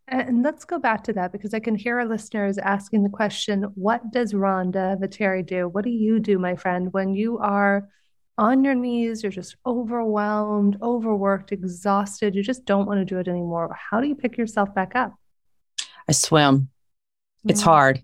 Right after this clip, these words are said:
Speaker 2: The water is tranquility, and the sound is something that is, brings me peace. Jennifer, I'm off the device. Being in tech,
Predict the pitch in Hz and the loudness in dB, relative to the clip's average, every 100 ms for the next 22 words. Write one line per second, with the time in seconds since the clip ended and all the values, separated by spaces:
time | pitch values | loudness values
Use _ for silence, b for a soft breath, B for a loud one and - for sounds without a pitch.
0 | - 190 185 175 170 190 202 170 165 - | 6 8 10 10 8 8 6 4 0 -2
1 | 180 165 - 170 175 180 202 208 208 - | -2 0 2 4 6 6 8 8 6 2
2 | 160 160 156 151 151 - - 160 160 175 | 4 6 6 6 4 0 0 2 6 6
3 | 208 240 240 _ _ _ _ _ - 160 | 8 8 6 _ _ _ _ _ 0 2
4 | - 175 - 180 160 151 - 170 151 - | 2 0 4 6 6 4 2 0 -2 -2
5 | - 156 147 165 147 - 151 135 - - | 4 6 8 8 8 8 6 6 2 -6
6 | _ _ _ - 170 185 214 185 - 143 | _ _ _ 2 4 4 4 2 4 6
7 | 156 202 - - - - 165 143 127 104 | 6 4 -4 -16 -6 0 2 4 4 4
8 | 139 - - _ _ - _ _ _ _ | 0 -6 -12 _ _ -20 _ _ _ _
9 | _ _ _ _ _ - 170 196 165 165 | _ _ _ _ _ 2 8 8 8 6
10 | - 170 196 240 | 6 6 6 4